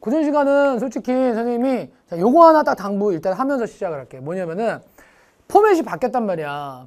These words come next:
포맷이 바뀌었는데 니네가 너무 시를 해석하는 데서 시간을 많이 쓴단 말이야. 여기서 과몰입할 필요가 없어. 자, 패턴이 어떻게 되냐면, 봐이, 설명이 나오고 이건 예시야. 그럼 봐. 고전 시가의 연정. 자, 연정이 뭐야? 사랑이란 말이야.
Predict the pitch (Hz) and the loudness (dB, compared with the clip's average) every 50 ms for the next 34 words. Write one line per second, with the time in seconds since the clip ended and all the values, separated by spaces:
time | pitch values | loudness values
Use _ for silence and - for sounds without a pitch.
0 | _ - 320 349 370 302 311 247 202 - 233 214 202 202 269 269 240 175 135 - | _ -6 -2 0 2 2 2 2 2 0 -2 -2 -2 0 0 0 0 -2 -6 -8
1 | _ _ _ _ - 214 269 339 370 381 370 359 269 190 156 233 320 381 403 415 | _ _ _ _ 0 2 4 6 6 8 8 8 6 6 6 6 6 6 6 4
2 | 415 339 - - 392 381 392 381 330 370 370 370 330 330 320 302 277 294 277 254 | 2 0 2 2 2 4 4 2 2 2 2 2 2 2 2 2 2 2 2 2
3 | 294 285 277 - - 339 339 320 294 320 302 302 240 165 151 165 196 185 - 196 | 2 2 0 0 -2 -2 0 2 2 2 2 2 -2 -4 -4 -6 -6 -8 -8 -8
4 | 185 175 156 147 151 196 208 160 151 170 165 202 - - - 160 190 202 190 190 | -8 -8 -8 -8 -8 -8 -6 -6 -6 -6 -6 -6 -8 -6 -6 -4 -4 -2 -2 0
5 | 196 202 196 - 214 202 175 147 - - 147 139 135 131 131 131 _ _ _ _ | -2 -2 -4 -4 -8 -8 -8 -10 -14 -16 -18 -16 -16 -16 -18 -20 _ _ _ _
6 | _ - 135 - - 262 254 294 285 240 151 - 190 175 170 156 156 156 208 240 | _ -18 -14 -10 -8 -4 -2 -2 -2 -2 -4 -6 -6 -6 -6 -6 -6 -6 -2 -2
7 | 226 170 139 131 131 - 135 135 143 170 233 302 339 339 - _ - _ _ _ | -2 -2 -4 -8 -18 -18 -16 -12 -8 -4 -4 -4 -4 -6 -10 _ -20 _ _ _
8 | _ _ - - - 311 349 349 349 349 349 339 330 311 285 254 240 226 247 226 | _ _ -14 -4 0 0 2 2 2 2 2 2 2 2 0 0 0 0 0 -2
9 | 165 175 190 165 135 135 147 143 - - 151 135 135 139 139 139 131 131 127 - | -4 -4 -8 -10 -10 -12 -14 -14 -14 -14 -14 -14 -12 -14 -14 -16 -18 -20 -20 -16
10 | - 160 156 139 135 135 151 196 277 311 330 320 - _ _ _ _ _ - - | -14 -12 -12 -10 -10 -8 -4 -2 -2 -2 -4 -6 -10 _ _ _ _ _ -2 0
11 | 208 220 277 277 277 233 240 233 247 247 247 254 226 - 165 165 156 170 185 190 | 2 6 6 6 6 4 0 0 0 0 0 -2 -4 -6 -8 -8 -6 -6 -6 -6
12 | 185 170 233 226 202 160 139 - 170 147 156 185 202 285 311 320 277 208 175 185 | -4 0 0 0 0 0 -6 -10 -10 -8 -6 -4 -2 -2 0 0 0 0 0 0
13 | 190 180 165 - - 262 294 277 269 254 233 214 185 170 156 151 165 220 254 233 | -2 -4 -6 -6 -4 -4 -2 -2 -2 -2 -2 -2 -4 -6 -8 -4 0 2 4 4
14 | 180 135 - | 2 0 -6